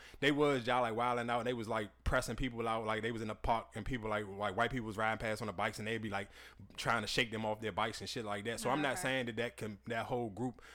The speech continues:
Speaker 1: was completely innocent, but it was teenagers just being teenagers. Like, they
Speaker 2: Mm-hmm.
Speaker 1: wasn't doing nothing crazy. Like, they was robbing people or really fucking people up. So I'm
Speaker 2: Right.
Speaker 1: not gonna say that necessary, but I can just imagine that was just kids being kids. So to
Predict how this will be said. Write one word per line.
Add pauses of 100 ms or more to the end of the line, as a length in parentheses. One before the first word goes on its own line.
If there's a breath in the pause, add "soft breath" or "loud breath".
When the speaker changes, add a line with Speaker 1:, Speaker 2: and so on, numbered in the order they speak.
(100)
Speaker 1:
was
completely
innocent,
but
it
was
teenagers
just
being
teenagers.
Like,
they
Speaker 2:
Mm-hmm.
Speaker 1:
wasn't
doing
nothing
crazy.
Like,
they
was
robbing
people
or (280 loud breath)
really
fucking
people
up.
So
I'm
Speaker 2:
Right.
Speaker 1:
not
gonna
say (540 loud breath)
that
necessary,
but
I
can
just
imagine
that
was
just
kids
being
kids.
So
to